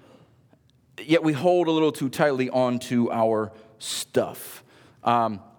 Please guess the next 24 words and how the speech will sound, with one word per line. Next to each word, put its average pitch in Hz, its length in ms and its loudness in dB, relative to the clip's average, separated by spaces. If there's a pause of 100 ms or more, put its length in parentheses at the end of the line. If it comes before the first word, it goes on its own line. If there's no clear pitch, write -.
(400)
so 175 200 2
this 208 220 2
is, 180 240 -4 (460)
this 135 340 2
is 165 80 -4
kind 165 220 0
of 139 80 -2
the, 135 120 2
the 131 220 -4
heart 185 520 2
of 139 500 0 (320)
the 143 100 0
golden 147 400 2
rule 143 140 2
principle. 107 480 -6 (120)
Do 147 400 2 (300)
to - 160 0 (120)
others 131 320 2
as 123 160 -2
you 139 80 2
would 131 80 2
have 135 340 -4
them 127 200 -2
do 117 360 -2